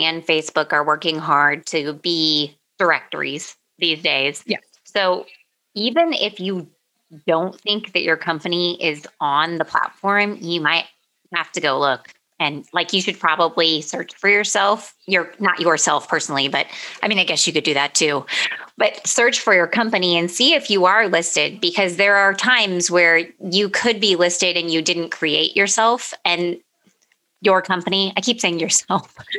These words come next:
Speaker 1: <laughs> And so that's, you need to know that so you can claim it and make it yours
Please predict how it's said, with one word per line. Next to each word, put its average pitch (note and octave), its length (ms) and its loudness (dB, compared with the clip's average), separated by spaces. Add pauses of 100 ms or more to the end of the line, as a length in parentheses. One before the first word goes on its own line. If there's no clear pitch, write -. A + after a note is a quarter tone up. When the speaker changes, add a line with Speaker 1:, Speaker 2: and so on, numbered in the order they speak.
(260)
Speaker 1:
<laughs> - 600 -10
And A#3 200 0
so A3+ 440 2
that's, G3+ 340 -2 (320)
you G#3+ 200 2
need G#3 140 2
to G3 60 0
know E3 200 4
that D#3+ 320 2 (140)
so - 260 0
you G#3+ 220 2
can G3 380 -2 (200)
claim F#3+ 280 2
it E3 240 -2
and F3+ 160 -2
make F3 180 2
it - 120 -2
yours E3 400 4